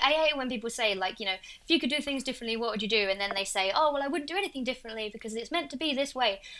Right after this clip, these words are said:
'Cause even though I believe in fate, and I, I honestly do believe everything is meant to happen for a reason, which you may disagree with, being a scientific kind of guy. But, um, I think when it comes to screwing up, you have to say to yourself,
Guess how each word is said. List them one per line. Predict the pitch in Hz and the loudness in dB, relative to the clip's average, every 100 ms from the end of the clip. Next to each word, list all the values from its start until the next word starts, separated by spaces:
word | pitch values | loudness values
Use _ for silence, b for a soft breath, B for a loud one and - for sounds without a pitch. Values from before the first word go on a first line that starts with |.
| B | B
'Cause | - 254 | -6 -2
even | 320 339 | 0 4
though | 311 | 4
I | |
believe | 254 254 220 | 4 2 0
in | 220 | -2
fate, | 214 185 | 0 0
and | 226 | 0
I, | 233 - | 0 2
I | 277 | 4
honestly | 311 294 254 | 4 2 -2
do | 247 | 0
believe | 226 196 | 0 2
everything | 190 185 185 175 | 0 -2 -10 -12
is | 180 | -12
meant | 185 | -10
to | 190 185 - | -6 -6 -6
happen | - 208 190 | -2 -2 -2
for | 180 | -6
a | 175 | -8
reason, | 175 170 170 | -8 -10 -8
which | 220 269 | -4 -2
you | |
may | 320 294 | 0 -2
disagree | 277 214 196 | -2 -4 -4
with, | 196 214 | -4 -6
being | 202 | -8
a | 196 | -8
scientific | 190 190 190 190 190 | -8 -8 -10 -16 -14
kind | 185 | -14
of | 185 | -12
guy. | - - - B B B B - | -10 -10 -12 B B B B 4
But, | 220 196 - | 6 6 4
um, | 202 202 202 202 | 4 4 4 0
I | 277 | 0
think | 330 | 0
when | 277 | 0
it | 294 302 | 0 0
comes | 339 | 0
to | 311 | -2
screwing | - 269 233 | -2 0 2
up, | 185 185 | 2 0
you | - 208 | -4 -4
have | 202 220 - | 2 2 2
to | - 196 190 - | 0 0 0 -4
say | - 214 214 | 0 2 2
to | 202 | 0
yourself, | 196 185 180 - | 0 0 0 -8